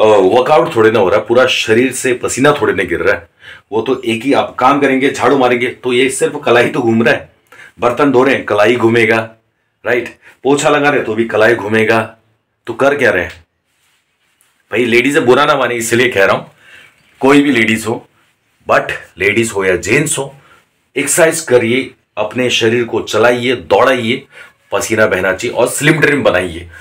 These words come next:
Smart तभी लगेंगे, खूबसूरत लगेंगे और कपड़े fit आएंगे, long life जिएंगे और बीमारी नहीं होगी। और हाँ, किसी को अगर लंबे समय से बीमार है, कोई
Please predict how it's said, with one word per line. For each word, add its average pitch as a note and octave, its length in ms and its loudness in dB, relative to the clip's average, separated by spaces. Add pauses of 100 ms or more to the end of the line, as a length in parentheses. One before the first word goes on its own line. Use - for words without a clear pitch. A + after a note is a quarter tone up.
(300)
Smart C3+ 460 0
तभी B2+ 180 4
लगेंगे, A#2+ 520 0 (260)
खूबसूरत B2 480 0
लगेंगे A2+ 460 0 (460)
और F2+ 720 2
कपड़े B2+ 200 2
fit A#2+ 220 0
आएंगे, A2 420 -2 (400)
long B2+ 300 2
life A#2 220 2
जिएंगे G#2+ 340 -6
और F#2 200 -4
बीमारी F2+ 420 0
नहीं C3 260 2
होगी। F2 280 -4 (600)
और A2+ 140 4
हाँ, A#2+ 560 -2 (360)
किसी F#3 320 -4
को F3 200 4
अगर C#3+ 160 6 (380)
लंबे F#3 280 0
समय E3 280 2
से D#3+ 140 -2
बीमार A#2+ 400 2
है, A2 200 0
कोई A2 460 0